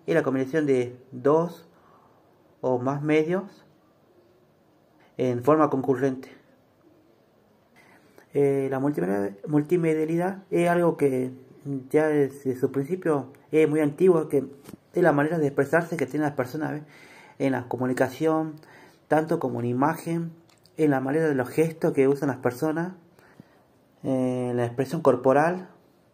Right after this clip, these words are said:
Por ejemplo, los libros impresos acompañan de imágenes, ilustraciones, gráficos, mapas, fotografías, grabados, et-, etcétera.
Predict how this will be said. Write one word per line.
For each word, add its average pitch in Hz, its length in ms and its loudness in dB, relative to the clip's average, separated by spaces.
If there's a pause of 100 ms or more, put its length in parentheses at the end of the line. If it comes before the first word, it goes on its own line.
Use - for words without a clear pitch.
(760)
Por 123 140 2
ejemplo, 156 240 0
los 131 80 4
libros 147 220 4
impresos 143 400 -2 (120)
acompañan 127 500 0
de 127 80 4
imágenes, 143 680 0 (680)
ilustraciones, 160 720 0 (320)
gráficos, 160 800 0
mapas, 165 640 0 (540)
fotografías, 139 760 4
grabados, 143 540 2 (1200)
et-, - 160 -16 (400)
etcétera. 117 720 -4